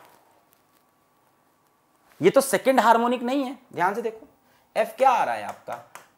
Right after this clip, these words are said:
थ्री वी by फ़ोर एल। क्या ये सेकंड हार्मोनिक है? क्या ये सेकंड हार्मोनिक है? क्या लग रहा है आपको?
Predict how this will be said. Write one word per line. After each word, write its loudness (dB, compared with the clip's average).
थ्री -6
वी -8
by 0
फ़ोर -12
एल। -10
क्या 8
ये 2
सेकंड -2
हार्मोनिक 0
है? -20
क्या 8
ये 4
सेकंड 2
हार्मोनिक 4
है? -4
क्या 4
लग 0
रहा -2
है -2
आपको? -16